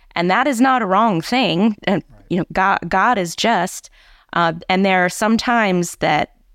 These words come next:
Speaker 1: it, it is best to bring an offense to light so there can be a punishment. All these situations are, are unique, but sometimes the most loving thing to do is to take a minute, calm yourself,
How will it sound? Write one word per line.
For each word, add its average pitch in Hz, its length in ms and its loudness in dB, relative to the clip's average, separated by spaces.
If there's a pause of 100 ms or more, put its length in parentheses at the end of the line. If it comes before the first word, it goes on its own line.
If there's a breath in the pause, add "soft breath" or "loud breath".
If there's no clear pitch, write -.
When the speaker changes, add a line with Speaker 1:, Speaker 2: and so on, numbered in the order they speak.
(720)
Speaker 1:
it, 190 220 0
it 190 120 0
is 208 260 2
best 180 400 -2
to 190 100 -4
bring 190 420 0
an 165 100 0
offense - 520 -4 (100)
to - 140 -2
light 151 340 -2
so 170 140 -2
there 151 180 -2
can 160 260 0
be 151 120 -2
a 151 60 -2
punishment. 156 640 -2 (320 soft breath)
All 180 120 2
these 180 180 -2
situations 160 840 -2
are, 151 420 0 (140)
are 165 100 0
unique, 170 640 0
but 160 240 0 (300 soft breath)
sometimes 269 640 0
the 196 80 0
most 180 240 0
loving 180 340 2
thing 185 240 0
to 202 100 -4
do 170 460 0 (500 soft breath)
is 170 220 -2
to 147 300 -2 (460)
take 202 240 0
a 247 40 2
minute, 190 360 2
calm 226 360 2
yourself, 226 840 0